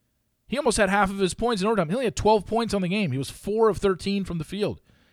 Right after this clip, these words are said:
He was nowhere to be found last night, and yet they somehow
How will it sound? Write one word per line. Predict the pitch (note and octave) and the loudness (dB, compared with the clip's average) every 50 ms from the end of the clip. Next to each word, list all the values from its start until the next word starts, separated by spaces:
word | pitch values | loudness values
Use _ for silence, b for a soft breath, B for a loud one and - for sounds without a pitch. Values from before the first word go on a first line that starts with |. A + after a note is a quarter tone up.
| b b | b b
He | b - A#3+ | b -8 -6
was | A#3+ F#3 D3 | -4 -4 -4
nowhere | C#3+ D3+ F#3 G#3 A3 A3+ A3 G#3+ | 0 4 4 6 10 10 8 8
to | G#3+ | 8
be | G#3 G3+ | 2 2
found | - G3+ G#3+ A3+ A#3 G3+ | 0 2 0 2 2 0
last | D#3 A#2+ G#2+ - - | -2 -2 -4 -6 -6
night, | A2+ F#2 D2+ C2 _ _ _ _ _ _ - - | -8 -8 -8 -12 _ _ _ _ _ _ -10 -6
and | D3 C#3+ D#3 | -4 -2 -2
yet | E3 D#3+ - | -2 -2 -2
they | E3 D3+ C3 | -2 -2 -2
somehow | - - - G3 F#3+ E3+ F3 F3 E3+ E3 E3 D3 | -2 -2 -2 0 0 2 2 4 4 4 2 0